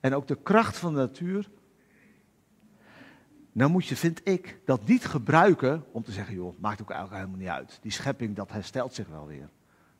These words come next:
Nou nee, dat, dat is ook, dat is eigenlijk ook je kop in het zand steken. Wij hebben een verantwoordelijkheid. Ook al is ons een nieuwe hemel en een nieuwe aarde beloofd, dat wil niet zeggen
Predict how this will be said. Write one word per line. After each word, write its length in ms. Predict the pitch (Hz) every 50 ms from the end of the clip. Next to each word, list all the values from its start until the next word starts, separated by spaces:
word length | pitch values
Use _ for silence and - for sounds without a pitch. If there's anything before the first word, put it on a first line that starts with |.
| _
Nou 160 | - 120 131 131
nee, 200 | 92 73 73 -
dat, 280 | - 113 _ - - _
dat 200 | - 131 - -
is 100 | 156 160
ook, 240 | 180 196 - - - -
dat 180 | 143 170 208
is 160 | 214 180 165
eigenlijk 420 | - - - 180 175 147 156 - -
ook 140 | 151 139 -
je 120 | - 139
kop 340 | - - - 233 - - - _ _ _ _ _ _ _ _ _
in 120 | - 139 123
het 140 | 120 117 -
zand 280 | - - 113 92 80
steken. 420 | - - 90 71 67 - - - - _ _ _ _ _ _ _ _ _ _ _ _ _ _ -
Wij 140 | - 113 110
hebben 400 | 107 147 185 190 208 226 247 233 - - - - - - _
een 160 | - 156 151
verantwoordelijkheid. 880 | 123 160 165 151 - - 180 185 175 135 117 - 110 95 92 92 - -
Ook 200 | - 202 202 -
al 180 | 175 147 139 -
is 180 | - 165 139 160
ons 240 | 190 180 156 120
een 100 | 139 127
nieuwe 240 | 135 170 180 156 131
hemel 360 | 127 151 156 147 131 131 -
en 80 | - 123
een 60 | 123
nieuwe 220 | 127 123 110 98 -
aarde 320 | 135 131 147 180 180 185
beloofd, 540 | 170 180 175 185 208 240 - - - - - _ _ _ _ _ _ _ _ _ _ _ _ _ _ _ _ _ _
dat 100 | - 92
wil 140 | 98 107 110
niet 140 | 123 156 156
zeggen 400 | - 185 175 165 180 208 233